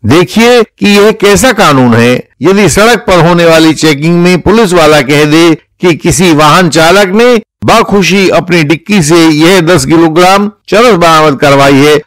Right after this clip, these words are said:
तो संभवतः वह व्यक्ति पूरे जीवन काल के लिए जेल में सड़ेगा ही, और यह व्यक्ति कोई भी हो सकता है।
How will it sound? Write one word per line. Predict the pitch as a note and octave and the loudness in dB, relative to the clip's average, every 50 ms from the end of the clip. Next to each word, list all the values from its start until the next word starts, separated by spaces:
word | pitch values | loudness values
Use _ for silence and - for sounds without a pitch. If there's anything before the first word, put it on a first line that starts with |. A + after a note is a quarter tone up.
| _ _ | _ _
तो | - D3+ | -6 -4
संभवतः | - - E3+ F3 F3+ F#3 F#3+ F3+ D3 - B2+ A#2 A#2 A2 | -4 -2 -2 0 0 0 0 0 -2 -2 0 0 0 0
वह | G#2+ B2+ D3+ F3+ G#3 | 0 0 0 2 2
व्यक्ति | G3+ F#3+ F#3 D3 - - F#3 F#3+ F#3 F3 | 2 0 0 -2 -4 -4 -2 -2 -2 -2
पूरे | D#3+ D#3+ E3 F3+ F3 F3 D#3+ | -2 -2 -2 0 2 0 0
जीवन | C#3+ D3+ D#3 D#3 D#3 D3+ D3 | 0 0 0 0 0 0 -2
काल | - D3+ D3+ D#3 D#3 | -2 0 0 0 0
के | C#3 C3+ D#3 | 0 0 0
लिए | D#3 D#3 D#3+ D#3+ D#3+ E3 D3+ - _ _ _ - | 0 0 0 2 2 0 0 -2 _ _ _ -6
जेल | - C#3 E3+ F3+ F3 E3 | -2 0 0 2 2 0
में | E3+ F3+ D#3+ | 0 0 -2
सड़ेगा | - - - C3+ D3 E3+ E3 D3+ C#3+ | -2 -2 -2 0 2 2 2 2 2
ही, | B2 G2 G2 F#2+ F2 D#2+ F2 G2 _ _ _ _ _ - | 0 0 -2 -4 -4 -8 -12 -20 _ _ _ _ _ -2
और | D#3 D#3+ E3 | 0 2 2
यह | E3 D#3+ D3+ | 2 2 2
व्यक्ति | C#3+ D3 D#3 - - - G#3+ A#3 A#3+ A3+ G3+ _ _ _ | 2 2 0 -2 -2 -2 -2 0 0 -2 -4 _ _ _
कोई | - C3 C3 C3 | -2 0 0 2
भी | B2+ D3 G#3 | 2 2 2
हो | A3+ A#3 G#3+ F#3+ | 2 2 2 0
सकता | E3 F3 C3 - - A#2+ G2+ F#2 | 0 -2 -4 -4 -4 -4 -2 -2
है। | F2 F#2 E2+ E2 F2 - - | -4 -6 -8 -10 -14 -20 -20